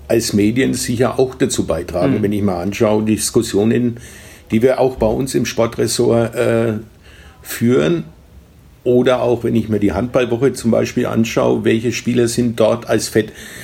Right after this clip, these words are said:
Speaker 1: gefettet, als beste Spieler, das sind in aller Regel diejenigen mit den meisten Toren,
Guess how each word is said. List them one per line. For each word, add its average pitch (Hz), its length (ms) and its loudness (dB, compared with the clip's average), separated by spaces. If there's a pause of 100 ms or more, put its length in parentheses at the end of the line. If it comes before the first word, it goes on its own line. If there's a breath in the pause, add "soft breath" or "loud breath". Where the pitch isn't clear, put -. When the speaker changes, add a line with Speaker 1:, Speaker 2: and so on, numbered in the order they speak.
(300 loud breath)
Speaker 1:
gefettet, 139 680 0
als 107 200 -2
beste 123 360 -2
Spieler, 135 360 -2
das 127 160 -2
sind 120 120 2
in 123 240 0
aller 107 340 2
Regel 117 320 2
diejenigen 113 460 0
mit 107 120 0
den 104 60 0
meisten 95 420 0
Toren, 120 300 0